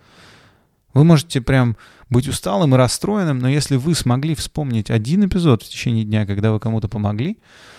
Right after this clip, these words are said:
это внезапно даёт вам ощущение, что ваш день прожит не зря. Так люди устроены. У каждого могут быть разные, э, представления о помощи, разная степень,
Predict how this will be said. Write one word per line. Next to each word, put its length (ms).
это 180
внезапно 800
даёт 260
вам 140
ощущение, 540
что 220
ваш 380
день 720
прожит 360
не 80
зря. 300
Так 240
люди 180
устроены. 560
У 60
каждого 340
могут 220
быть 160
разные, 500
э, 140
представления 580
о 60
помощи, 500
разная 480
степень, 540